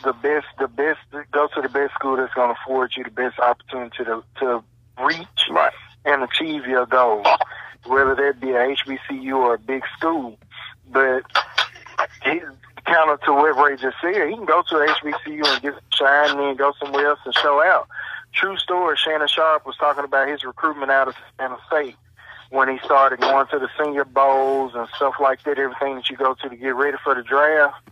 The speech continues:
Speaker 1: He said his first day there, he, uh, walked out of practice, he went to the payphone, he called his brother Sterling Sharpe, said, "Hey, bro, I'm better than all these other bums here. And they came from the South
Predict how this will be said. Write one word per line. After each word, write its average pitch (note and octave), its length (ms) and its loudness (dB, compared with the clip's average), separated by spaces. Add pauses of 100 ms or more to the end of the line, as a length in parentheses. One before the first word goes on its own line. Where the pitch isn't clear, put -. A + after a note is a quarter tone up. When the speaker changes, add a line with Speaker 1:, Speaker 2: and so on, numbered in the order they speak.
(560)
Speaker 1:
He F3 80 -6
said E3+ 400 0
his E3+ 100 -4 (180)
first F3 360 4
day D#3+ 220 2
there, B2+ 380 0 (720)
he, D#3+ 280 -6
uh, C3+ 280 4
walked C#3+ 320 2
out D3 140 6
of C3+ 80 -2
practice, C#3+ 320 -2
he C3+ 80 -14
went C#3 240 -4
to C#3 80 -4
the A#2+ 60 -8
payphone, C#3 580 0
he C3+ 80 -8
called C3+ 340 2
his B2 140 -10
brother C3 420 -2
Sterling D#3+ 420 2
Sharpe, B2 280 2 (100)
said, B2+ 300 -4 (500)
"Hey, D3+ 260 0
bro, - 280 -2 (560)
I'm C#4 200 2
better E3 200 2
than C#3 120 0
all D#3 260 6
these D3+ 240 -6
other C#3+ 180 0
bums C3 500 0
here. G2+ 260 -10 (100)
And C#3 140 -4
they E3+ 160 -2
came D#3 440 0
from G#2+ 200 -10
the - 80 -14 (160)
South D#3 220 4